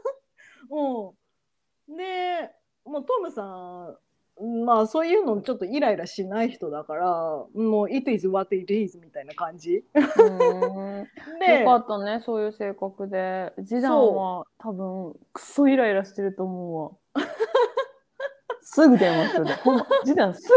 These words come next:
Speaker 2: ぐ、すぐ電話するから。
Speaker 1: うん。あの人逆に全くしんでね、連絡。
Speaker 2: ほんまにね。
Speaker 1: で、そう。で、まあ、大家さんに一応連絡だけ、メッセージだけ、「来てな-、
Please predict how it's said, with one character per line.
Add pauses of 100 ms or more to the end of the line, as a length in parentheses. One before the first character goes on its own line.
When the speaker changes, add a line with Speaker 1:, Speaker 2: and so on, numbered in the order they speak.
Speaker 2:
ぐ、 (300)
す
ぐ
電
話
す
る
か
ら。 (140)
Speaker 1:
う (320)
ん。 (220)
あ
の
人
逆
に
全
く
し
ん
で
ね、
連
絡。 (840)
Speaker 2:
ほ
ん
ま
に
ね。 (200)
Speaker 1:
で、 (920)
そ (480)
う。
で、 (840)
ま
あ、
大
家
さ
ん
に
一
応
連
絡
だ
け、
メ
ッ
セ
ー
ジ
だ
け、
「来
て
な-、